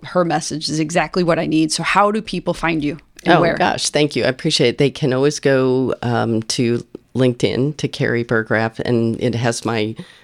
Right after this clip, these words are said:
Speaker 2: credentialing, so it, so it's M S P A C C M C. <laughs> So if there are a lot of initials afterward, just because of my master's as a P A, and I'm certified as a geriatric care manager. So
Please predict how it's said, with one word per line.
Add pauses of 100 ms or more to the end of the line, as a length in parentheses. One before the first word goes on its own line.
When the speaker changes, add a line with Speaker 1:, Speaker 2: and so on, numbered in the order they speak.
Speaker 2:
credentialing,
so
it,
so
it's
M
S
P
A
C (340)
C
M
C.
<laughs>
So
if
there
are
a
lot
of
initials
afterward, (340)
just
because
of
my
master's
as
a
P
A,
and
I'm
certified
as
a
geriatric
care
manager.
So